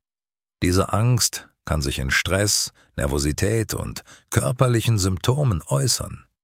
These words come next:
Gleichzeitig gibt es keine belastbaren Hinweise darauf, dass an diesem Tag objektiv mehr Unglücke passieren als an anderen Tagen. Im Gegenteil. Einige Beobachtungen deuten darauf hin,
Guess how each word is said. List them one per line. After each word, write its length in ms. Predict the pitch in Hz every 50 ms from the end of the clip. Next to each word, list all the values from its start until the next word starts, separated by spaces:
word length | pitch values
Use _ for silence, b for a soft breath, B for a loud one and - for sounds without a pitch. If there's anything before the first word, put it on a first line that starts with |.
| _ _ _ _ _ -
Gleichzeitig 720 | - 110 123 151 131 - - 135 123 120 113 104 90 -
gibt 220 | - - 123 - -
es 160 | 87 - -
keine 260 | - 107 110 110 104
belastbaren 800 | 85 80 78 78 80 85 90 - - _ - 80 78 73 76 73
Hinweise 580 | 67 82 90 92 92 82 80 78 78 69 65 60
darauf, 640 | 62 65 76 82 76 73 73 73 78 78 - - B B B B B B B
dass 260 | - - 85 87 - 69
an 180 | 71 73 71
diesem 380 | 71 82 90 87 82 87 85 -
Tag 320 | - 92 - 98 - - -
objektiv 840 | 113 123 127 - 117 76 69 - - - 104 113 120 104 87 - b b b b b b -
mehr 340 | - 87 92 107 117 120 123 - -
Unglücke 640 | 107 113 120 120 113 95 95 90 92 - - 82
passieren 640 | - - 65 - - - 110 113 117 104 - 104 -
als 240 | - 76 73 - -
an 180 | 110 120 - -
anderen 500 | - - 80 76 67 58 - 55 55 50
Tagen. 460 | - - - 50 50 - - - - - _ _ _ _ _ _ _ _ _ _ _ -
Im 200 | - 76 76 87
Gegenteil. 760 | 85 95 107 107 95 76 64 - - - - - - - _ _ _ _ _ _ _ _ _ _ -
Einige 380 | - 110 135 160 170 147 147 135
Beobachtungen 840 | 117 113 - 139 156 160 160 165 139 - - 156 - 165 - 151 131
deuten 340 | 139 139 143 135 - 143
darauf 360 | 127 120 110 110 110 107 - -
hin, 380 | 123 131 135 139 135 117 87